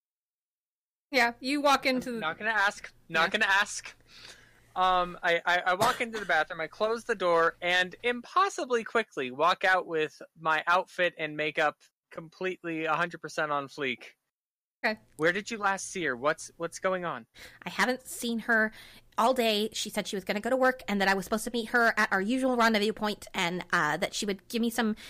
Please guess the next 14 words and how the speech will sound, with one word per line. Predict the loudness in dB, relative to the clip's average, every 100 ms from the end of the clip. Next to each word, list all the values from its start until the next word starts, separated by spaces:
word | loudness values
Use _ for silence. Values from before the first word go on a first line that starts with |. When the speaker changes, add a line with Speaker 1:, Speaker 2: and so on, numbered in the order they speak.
| -20 -2
Speaker 1:
information | 0 2 2 0 -2 0
that | -2
she | -2 -6
ha-, | -8 -16 0
thought | 0 0
she, | -2 -6 -8 -8
she, | -4
she'd | -2 0 2
gotten | 2 4
something | 2 2
important. | 0 -2 -6
She | -8
said | -6 -6
she, | -6